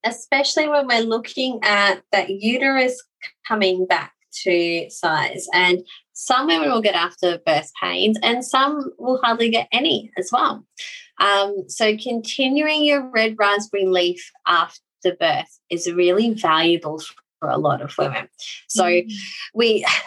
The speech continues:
Speaker 1: like we were saying before, because we're so used to drugs which have a very one-way action, you only take this specific period of time, it's harder for us to imagine that herbs can be taken in many different ways.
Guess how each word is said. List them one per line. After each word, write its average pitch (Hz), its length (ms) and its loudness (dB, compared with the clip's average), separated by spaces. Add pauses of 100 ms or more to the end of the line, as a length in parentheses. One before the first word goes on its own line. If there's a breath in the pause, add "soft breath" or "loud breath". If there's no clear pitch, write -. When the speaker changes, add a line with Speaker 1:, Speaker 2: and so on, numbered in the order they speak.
(220 loud breath)
Speaker 1:
like 220 320 0
we 233 40 -4
were 233 60 2
saying 208 300 0
before, 202 420 0
because 214 260 -2
we're 220 100 0
so 226 240 0
used 220 420 0
to 208 100 0
drugs 185 540 2
which - 260 -4
have 160 340 2 (100)
a 170 100 -2
very 165 520 0
one-way 175 1700 2
action, 160 880 -2
you - 140 -14
only 165 160 0
take 170 280 -2
this - 240 -6 (180)
specific - 640 -4
period 160 200 2
of 156 80 -4
time, 170 280 2
it's 170 140 -4
harder 185 320 2
for 202 140 0
us 175 180 -4
to 175 120 0
imagine 160 460 0
that 151 100 -6 (100)
herbs 151 280 2
can 156 180 -2
be 147 140 -2
taken 151 520 -4
in 156 140 -2
many 151 220 0
different - 340 -6
ways. - 440 -6